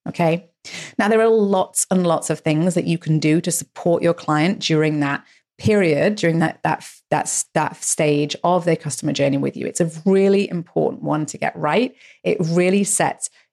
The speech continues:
your studio up for success with that client over the long term. It really establishes your relationship with them early on. It manages expectations. There's so much that you can do in that stage that will have a huge impact on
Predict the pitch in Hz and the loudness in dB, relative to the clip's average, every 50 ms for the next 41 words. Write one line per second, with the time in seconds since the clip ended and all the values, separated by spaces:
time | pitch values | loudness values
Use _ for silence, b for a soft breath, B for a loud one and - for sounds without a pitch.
0 | _ - 160 165 156 156 156 156 - - 208 190 190 185 180 - - 160 165 - | _ 0 2 2 4 2 2 0 0 0 2 2 4 2 2 0 0 0 0 0
1 | - - _ _ _ _ _ _ _ _ - 196 175 170 170 - 170 - - - | -2 -6 _ _ _ _ _ _ _ _ 0 2 2 2 2 0 -2 -2 -2 -2
2 | 156 143 151 156 - - 165 156 - - - - - - 156 151 147 - - - | -2 -2 -2 -4 -2 -2 -2 0 0 -2 -4 -4 -6 -6 -4 -2 -2 -2 0 -2
3 | 156 156 151 147 139 139 139 139 135 - 156 - 156 160 - 160 156 170 185 180 | -2 0 0 -2 -2 -2 -2 -2 -4 -4 -4 -4 -4 -4 -4 -4 0 0 0 2
4 | 175 185 170 170 - - 170 156 147 160 156 147 - 156 131 147 139 135 139 143 | 2 0 0 -2 -2 -4 -4 -2 0 -2 -2 0 -2 -2 -2 -2 -2 -2 0 0
5 | 156 180 180 - 208 - - 180 - - 185 165 - 180 175 170 165 - 151 147 | 0 0 2 2 2 2 0 -2 0 -2 -2 -2 -2 -2 -2 0 0 0 0 0
6 | 151 156 175 180 190 185 - - 151 147 147 143 139 156 151 - - - 147 - | 2 2 2 0 0 -2 -2 -4 -4 -4 -4 -4 -4 -4 -4 -4 -4 -6 -6 -6
7 | - - 196 196 - - 185 180 180 175 - B B B B B B B 180 175 | -2 -2 -2 0 0 -2 -2 -2 -2 -4 -6 B B B B B B B -2 0
8 | 165 - - - 202 190 196 208 208 190 175 - - - - _ _ _ - 170 | 0 0 0 2 2 4 4 4 2 2 0 -2 -4 -6 -6 _ _ _ -4 -4
9 | 160 - 160 165 156 - 165 165 160 147 160 165 165 175 185 - - 165 160 156 | -2 -2 -2 -2 -2 0 2 2 2 2 2 2 2 2 2 2 0 -2 0 0
10 | 151 147 - - - - - 156 151 156 160 190 202 - b b b b b b | -2 -2 -4 -4 -6 -4 -2 0 2 2 2 2 0 -2 b b b b b b
11 | b - 170 160 151 151 147 - - b b b b b b - - 165 165 165 | b -4 -2 0 0 0 -2 -4 -6 b b b b b b -2 0 0 0 0
12 | - - 185 175 185 185 185 - - 190 180 180 180 170 170 - - 160 156 - | 0 -2 0 2 2 2 0 0 0 2 4 4 4 2 2 0 0 0 0 -2
13 | - - - - - - - - - - 156 156 151 147 147 143 139 | -4 -6 -6 -6 -8 -10 -12 -10 -4 0 0 2 2 4 2 2 0